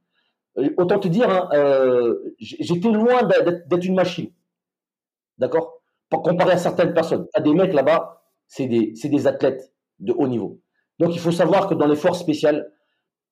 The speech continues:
euh, t'as des athlètes. T'as des athlètes. Tous les jours, c'est la pression. Euh, il faut que tu sois tout le temps en forme.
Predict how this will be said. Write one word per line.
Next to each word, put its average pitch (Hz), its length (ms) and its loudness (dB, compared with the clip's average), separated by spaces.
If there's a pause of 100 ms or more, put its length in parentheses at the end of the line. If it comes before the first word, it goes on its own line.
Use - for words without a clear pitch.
(160)
euh, 123 640 2
t'as 185 100 2
des 175 200 2
athlètes. - 380 -4 (440)
T'as 165 160 0
des 165 180 2
athlètes. 170 480 0
Tous - 100 -4
les 180 120 4
jours, 185 160 2
c'est 160 120 -2
la 135 120 2
pression. 135 360 -6 (1000)
Euh, 98 960 2
il 143 100 -4
faut 180 140 -2
que 175 60 -6
tu 165 80 -12
sois 135 800 2
tout 180 80 -2
le 175 80 -4
temps 165 120 2
en 139 60 -2
forme. 160 380 0